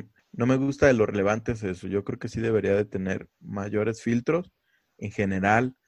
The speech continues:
en sus servidores. A lo mejor no tanto al grado como muchas de las iglesias oldies, pero para mí sí es importante que se haga un filtro de, "Oye,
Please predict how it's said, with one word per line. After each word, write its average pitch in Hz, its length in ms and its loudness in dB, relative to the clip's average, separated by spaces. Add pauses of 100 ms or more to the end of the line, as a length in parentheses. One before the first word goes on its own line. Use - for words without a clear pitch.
(240)
en 104 100 -8
sus 98 120 -12
servidores. 92 760 0
A - 80 -2
lo 104 100 2
mejor 113 280 4
no 147 160 0
tanto 143 580 4
al 120 140 6
grado 120 400 6
como 98 420 -4 (400)
muchas 107 300 -4
de 110 60 2
las 98 160 4
iglesias 95 520 0
oldies, 113 480 0 (480)
pero 98 320 4
para 95 240 2
mí 101 220 -2
sí 120 180 0
es 113 220 -2
importante 104 720 -2
que 92 640 -4 (340)
se 98 440 2
haga 117 340 4
un 127 180 0
filtro 147 580 0
de, 95 580 0
"Oye, 110 400 -2